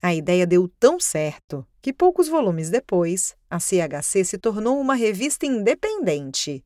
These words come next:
com seus próprios assinantes. Este artigo foi escolhido para celebrar os quarenta anos da C H C, homenageando os nossos povos originários, e também a antropóloga, etnóloga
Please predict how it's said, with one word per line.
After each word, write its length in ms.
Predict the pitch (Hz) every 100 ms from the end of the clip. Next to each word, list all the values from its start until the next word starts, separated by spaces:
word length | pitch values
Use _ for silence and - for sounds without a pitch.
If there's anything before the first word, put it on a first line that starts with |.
| _
com 160 | - 339
seus 300 | 330 330 -
próprios 440 | - 247 294 349
assinantes. 1000 | 349 349 381 311 151 143 - 143 127 - - _ _ _ _ _
Este 240 | 180 170 147
artigo 420 | - - 180 147
foi 200 | - 196
escolhido 420 | - 226 214 254
para 140 | -
celebrar 440 | 247 254 214 202 233
os 140 | 254
quarenta 520 | - 233 220 269 302
anos 340 | 302 202 196 196
da 100 | 208
C 160 | -
H 220 | 226 226 294
C, 340 | - 151 143 _ _ -
homenageando 720 | 175 170 160 147 170 214 190
os 80 |
nossos 320 | 180 180 165 -
povos 400 | 160 170 202 226
originários, 960 | 233 247 311 214 147 143 185 - - _ -
e 80 | 269
também 460 | 262 233 247 269
a 20 |
antropóloga, 880 | 247 247 277 269 170 160 160 160 170 -
etnóloga 880 | 175 180 294 277 151 143 147 170